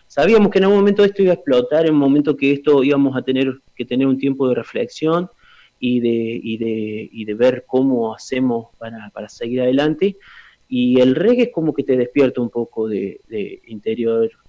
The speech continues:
así, de saber qué va a pasar, ¿viste? De ser un poco futurista, pero desde el, la intuición, ¿viste? Y ese disco me parece que era algo importantísimo que quedó plasmado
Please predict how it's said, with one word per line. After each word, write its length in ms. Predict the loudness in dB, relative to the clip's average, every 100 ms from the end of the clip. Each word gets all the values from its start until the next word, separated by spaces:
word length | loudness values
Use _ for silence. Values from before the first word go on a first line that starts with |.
| -20
así, 400 | -20 -14 -8 -4
de 180 | -4
saber 460 | -6 -6 0 0 -2 -6
qué 100 | -2
va 120 | -2
a 60 | -2
pasar, 380 | -8 -10 -12 -8
¿viste? 280 | -8 -6
De 100 | -8
ser 200 | -6 -8
un 100 | -8
poco 220 | -6 -6 -6
futurista, 840 | -6 -6 -2 -2 0 -2 -2 -4
pero 220 | -2 0
desde 260 | 0 0 -2
el, 440 | -2 -2 -4 -10 -12
la 280 | -10 -8 -8
intuición, 600 | -8 -10 -4 -2 0 0
¿viste? 300 | -4 -10 -20 _ -20 -20 _ -2
Y 560 | 2 4 6 4 4
ese 280 | 4 2 0
disco 760 | 0 0 2 6 6 4 2 -4
me 160 | -2 0
parece 380 | 2 0 0 -2
que 240 | 2 2
era 280 | 2 2 2
algo 320 | 2 2 4
importantísimo 1700 | 2 0 -2 -4 -6 -8 -8 -8 -8 -6 -4 -2 -2 -4 -6 -8 -18 _ _
que 140 | -12
quedó 260 | -6 -4 -2
plasmado 920 | 0 0 0 -2 -2 0 0 0 -2